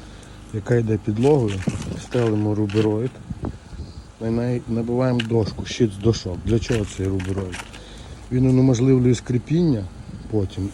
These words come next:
І оцих півтора міліметра бітумної основи, це теж віброізоляція. Такий варіант.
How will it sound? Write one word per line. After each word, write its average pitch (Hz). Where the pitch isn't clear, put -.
І 120
оцих 110
півтора 123
міліметра 123
бітумної 117
основи, 131
це 113
теж -
віброізоляція. 113
Такий -
варіант. 110